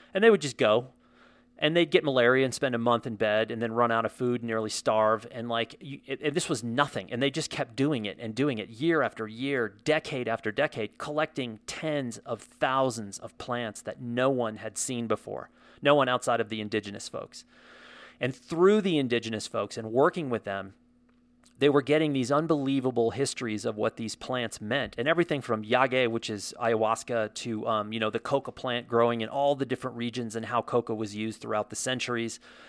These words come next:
And, and literally tens of thousands of other plants that have become and are still part of, of, of modern culture today in our medicines and our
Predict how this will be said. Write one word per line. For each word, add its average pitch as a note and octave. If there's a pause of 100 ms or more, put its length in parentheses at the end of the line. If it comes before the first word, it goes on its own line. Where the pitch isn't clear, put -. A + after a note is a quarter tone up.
(380)
And, C3
and C3+
literally D3
tens E3
of A#2+
thousands A#2+
of G#2+
other A2+
plants D#3+
that A2+
have A#2+
become C#3+
and B2
are A#2+
still D3+
part C3
of, A2
of, A2
of A2
modern A#2+
culture A#2
today B2
in A2+
our A2
medicines B2
and A2
our G#2+